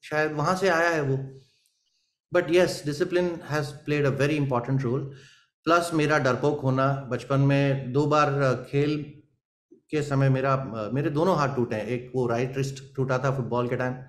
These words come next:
और एक बार पेड़ चढ़ के पेड़ से गिर गया तो लेफ्ट रिस्ट उसके पहले टूट गया था। तो वहाँ से भी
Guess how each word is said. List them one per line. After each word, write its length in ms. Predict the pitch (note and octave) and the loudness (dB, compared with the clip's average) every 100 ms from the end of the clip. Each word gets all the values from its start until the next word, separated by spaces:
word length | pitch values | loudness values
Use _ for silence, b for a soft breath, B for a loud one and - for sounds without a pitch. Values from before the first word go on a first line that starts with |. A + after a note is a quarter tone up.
| b b b b _ | b b b b _
और 160 | A#2+ B2 | -2 0
एक 100 | B2+ | 2
बार 120 | C3+ | 2
पेड़ 340 | C3 C3 C3+ C3+ | 2 2 2 2
चढ़ 160 | B2+ | 2
के 80 | C3 | 0
पेड़ 240 | B2+ B2+ | 0 0
से 120 | B2 B2 | -2 0
गिर 120 | B2 | 0
गया 100 | B2 | 2
तो 100 | B2 | 0
लेफ्ट 280 | A2 A2 A#2+ | -2 -2 -4
रिस्ट 240 | A#2 - | -6 -8
उसके 280 | - A#2+ B2+ | -14 -6 -4
पहले 260 | A#2+ A#2 | 0 0
टूट 360 | A#2 - - G#2+ | -2 -6 -8 -6
गया 160 | G#2 F#2 | -4 -6
था। 220 | F#2+ - b b b b b b _ _ _ | -8 -14 b b b b b b _ _ _
तो 60 | F#3+ | 0
वहाँ 300 | D#3 D3 F#3+ | 2 2 2
से 160 | G3 G3+ | 4 4
भी 420 | G#3 G#3 - | 4 0 -4